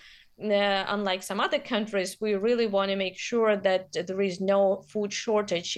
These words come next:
in, uh, in the developing countries in particular. But still, it's too early to celebrate that,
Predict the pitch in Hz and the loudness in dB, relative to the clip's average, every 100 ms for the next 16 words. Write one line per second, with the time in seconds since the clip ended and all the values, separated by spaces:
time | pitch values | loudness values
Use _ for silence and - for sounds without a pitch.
0 | - 175 175 180 170 170 170 170 - _ | -2 -2 -2 -2 0 2 0 -2 -12 _
1 | 196 185 175 190 220 220 185 - 180 196 | -4 -2 0 2 0 -2 -6 -6 -8 -6
2 | 175 - 180 185 - 175 180 - - - | -8 -8 -8 -10 -10 -12 -10 -6 -6 -6
3 | - - - - _ 208 208 - - 294 | -12 -20 -20 -20 _ 0 0 -4 -2 0
4 | 330 247 214 - 277 - 247 262 254 240 | 2 0 -2 0 0 4 4 4 0 -2
5 | 208 233 208 196 202 196 185 170 175 - | 0 2 2 2 2 2 0 -2 0 0
6 | - | -8